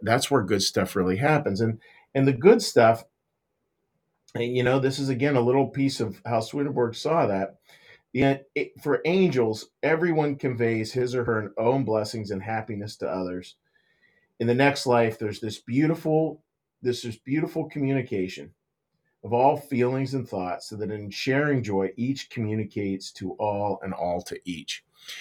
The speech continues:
So it's that communicating to all and that communicating of all to each, th-, this reciprocity that goes back and forth. And a lot of that, folks, comes down to just asking a good question. One question,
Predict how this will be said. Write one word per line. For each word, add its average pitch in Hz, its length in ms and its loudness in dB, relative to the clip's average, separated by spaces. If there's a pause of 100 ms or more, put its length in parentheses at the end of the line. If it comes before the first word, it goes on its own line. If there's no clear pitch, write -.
(120)
So - 140 0
it's 139 100 2
that 139 180 6
communicating 135 760 4
to - 200 -6 (260)
all 139 560 2
and 104 160 -6
that 95 160 -6
communicating 107 560 -4
of 92 100 -6
all 98 360 -2
to - 320 -10
each, - 320 -8
th-, 98 180 -8
this - 360 -6
reciprocity 95 1000 -2
that 80 200 -12
goes 82 260 -4
back - 380 -8
and 82 160 -14
forth. 76 400 -8 (560)
And 139 80 4
a 143 40 8
lot 143 220 10
of 117 80 8
that, 95 160 4
folks, - 320 -4
comes 92 300 -8
down 92 260 -4
to 95 80 -4
just 110 220 -10 (280)
asking 107 360 -8
a 110 80 -6
good 113 180 -6
question. - 420 -4 (100)
One 170 240 4
question, 156 600 0